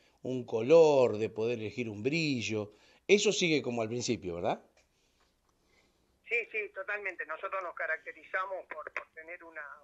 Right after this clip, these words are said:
Speaker 2: un, un abanico de posibilidades en cuanto a, a flores,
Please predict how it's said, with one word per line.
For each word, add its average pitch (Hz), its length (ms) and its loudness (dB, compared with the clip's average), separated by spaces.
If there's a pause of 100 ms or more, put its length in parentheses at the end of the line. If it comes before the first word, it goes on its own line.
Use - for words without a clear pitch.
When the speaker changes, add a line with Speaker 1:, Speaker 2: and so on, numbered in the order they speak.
Speaker 2:
un, 151 880 -20
un 180 80 -6
abanico 180 640 -8
de 165 120 -12
posibilidades 170 760 -12
en 151 160 -20
cuanto 147 340 -16
a, 135 200 -14 (100)
a 135 100 -14 (120)
flores, 185 420 -8